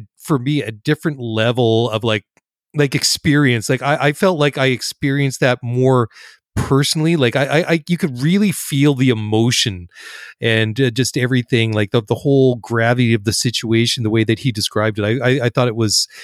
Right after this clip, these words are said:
it was a fascinating recollection and, and, and retelling of that, uh, that event. Okay, so, uh, moving on, just a couple more just to, um, to, to, to finish off here. So, um,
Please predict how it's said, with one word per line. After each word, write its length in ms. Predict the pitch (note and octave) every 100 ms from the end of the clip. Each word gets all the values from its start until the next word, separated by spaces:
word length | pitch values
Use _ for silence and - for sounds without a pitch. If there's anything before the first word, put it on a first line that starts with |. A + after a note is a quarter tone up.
| - _
it 100 | C#3+
was 180 | C#3 B2+
a 40 |
fascinating 1120 | B2+ - C#3 B2 D3+ - C3 B2 A#2+ A2 G2 F2+ - - - _
recollection 920 | A#2+ B2 A#2+ B2 A2 A#2 - A#2 G2+ G#2+
and, 260 | G#2+ G2+ G2+
and, 280 | A#2+ A#2 A#2
and 220 | A2+ G2+
retelling 460 | G#2+ G#2+ B2 G#2+ G2+
of 120 | F2+
that, 300 | F#2 F2+ -
uh, 200 | G2+ G2
that 160 | G2
event. 280 | F#2+ G#2+ G2 _ _ - - - - - _ _
Okay, 480 | D#3+ F3 G3+ G#3+ D3
so, 460 | - - F3 D#3+
uh, 220 | C#3 D3 D3
moving 480 | C#3 D3+ G3 G3+
on, 200 | D#3 D3+ F#3
just 180 | D#3+
a 40 | D3+
couple 300 | - D3 C#3
more 240 | C3+ C#3
just 340 | A#2+ C3 - -
to, 280 | C#3 B2 A#2+
um, 280 | A#2 A#2 A#2+
to, 180 | B2+
to, 160 | A#2 B2+
to 140 | A2
finish 320 | B2 C3 A#2+ C3
off 240 | A#2+ -
here. 260 | A#2+ G#2+ C#3
So, 380 | - C#3+ A#2 - - - - _ _ _ _
um, 480 | C#3+ D#3+ D#3+ D3+